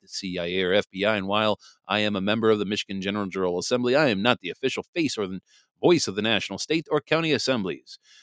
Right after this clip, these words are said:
although that would be kind of a nice, you know, honor. But hey, that's not me. That's not, you know, what, what we're here to do. All right, we're here to share the information, but we are not the official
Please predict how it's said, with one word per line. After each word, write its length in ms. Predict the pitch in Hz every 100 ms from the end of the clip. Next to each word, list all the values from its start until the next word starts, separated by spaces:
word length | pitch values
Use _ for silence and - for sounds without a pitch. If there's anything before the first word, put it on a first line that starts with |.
| _ _ -
although 200 | 107 98
that 180 | 113
would 180 | 117 104
be 140 | 92 -
kind 200 | 92 82
of 60 |
a 60 | 82
nice, 400 | 87 85 - -
you 120 | -
know, 200 | 78 - _ _ -
honor. 300 | 107 85 85
But 160 | 104 -
hey, 220 | 147 - -
that's 220 | 113 -
not 220 | 135 123
me. 260 | 139 156 95
That's 220 | 101 -
not, 240 | 120 120 -
you 100 | 117
know, 200 | 113 110
what, 260 | 92 110 - _
what 160 | 110 113
we're 280 | 110 110 -
here 240 | 135 120
to 120 | 107
do. 300 | 104 135 80 - _ _ -
All 80 | 95
right, 100 | 104
we're 120 | 107
here 100 | 110
to 40 |
share 220 | 95 135 127
the 160 | 117
information, 460 | 107 110 113 117 113
but 80 | 95
we 180 | 110
are 80 | 107
not 220 | 104 104
the 80 | 98
official 480 | 90 113 - 101